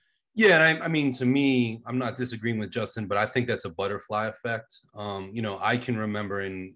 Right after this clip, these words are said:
ninety-nine, two thousand, and I lived in Pittsburgh, and our hip hop station was Whammo, which I believe was the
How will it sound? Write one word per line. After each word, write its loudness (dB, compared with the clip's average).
ninety-nine, -6
two -12
thousand, -6
and -4
I -2
lived -4
in -8
Pittsburgh, -6
and -6
our -2
hip -8
hop -4
station -8
was -12
Whammo, 0
which -8
I -4
believe -6
was -8
the -8